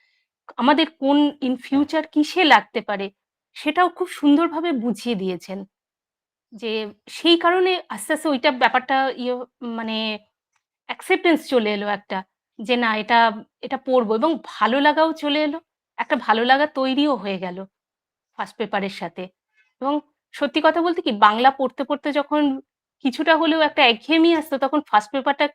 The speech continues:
আমার মনে হয় বেশ স্ট্রেস বাস্টার হিসেবে কাজ করে। যে একটু ম্যাথস করে নিলাম, একটু ডিআই করে নিলাম, বা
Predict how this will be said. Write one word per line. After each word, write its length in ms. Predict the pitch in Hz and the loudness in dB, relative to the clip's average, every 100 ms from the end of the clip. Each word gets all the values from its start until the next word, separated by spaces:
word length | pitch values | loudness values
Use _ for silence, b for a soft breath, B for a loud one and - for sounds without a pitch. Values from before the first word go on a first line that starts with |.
| - | -4
আমার 180 | 247 262 | -2 0
মনে 200 | 254 269 | 0 0
হয় 100 | 269 | 0
বেশ 280 | 254 254 - b b _ | 0 -2 -4 b b _
স্ট্রেস 400 | - - 285 269 | -16 0 2 2
বাস্টার 380 | 233 233 - 233 | 4 4 4 0
হিসেবে 360 | 226 220 226 220 | 0 -4 -4 -2
কাজ 260 | 190 - | -2 -4
করে। 280 | - 180 190 _ _ _ _ _ _ - | -10 -10 -10 _ _ _ _ _ _ -12
যে 100 | 233 | -8
একটু 200 | 226 262 | -6 -4
ম্যাথস 340 | 233 214 208 - | 0 0 0 -4
করে 240 | 214 220 | -2 -2
নিলাম, 300 | 220 214 208 | 0 -2 -2
একটু 200 | 202 233 | -4 -6
ডিআই 340 | 202 208 202 | -4 -2 -2
করে 220 | 208 202 208 | -4 -6 -4
নিলাম, 400 | 208 208 202 196 | -4 -4 -4 -4
বা 300 | 196 190 | -2 -2